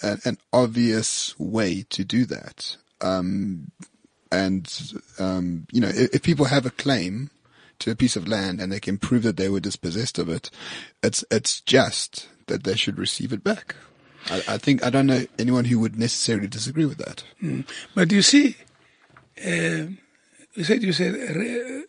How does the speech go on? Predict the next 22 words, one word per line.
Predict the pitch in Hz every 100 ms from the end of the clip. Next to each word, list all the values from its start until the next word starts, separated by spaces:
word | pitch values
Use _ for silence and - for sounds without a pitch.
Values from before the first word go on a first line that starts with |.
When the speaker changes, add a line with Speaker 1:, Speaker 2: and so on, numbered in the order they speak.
| -
Speaker 2:
Renzo, | 156 180 156 160
man? | 180 180 _ _ _ _ - _ - - 98
Speaker 1:
R-, | 82 -
Roman. | - 113 120 107 110
Speaker 2:
<laughs> |
Roman, | 180 226 -
Roman, | 247 160 170 170 - 233 180
yeah. | 180 175 185 - - - - - -
Roman, | - 185 196 180 170 - - - - - -
we | 240
spent, | 233 262 202 202
uh, | 220
s-, | 185 165 220 247
some | - 160 170 208 185
many, | 190 190
many | 180 170 170
years | 160 165 151 151
in | 165
jail | 156 160 156 156 - _ _ _ _ _ - - _ _ -
trying | - 175 165
to | 170
think | - - 165 160 -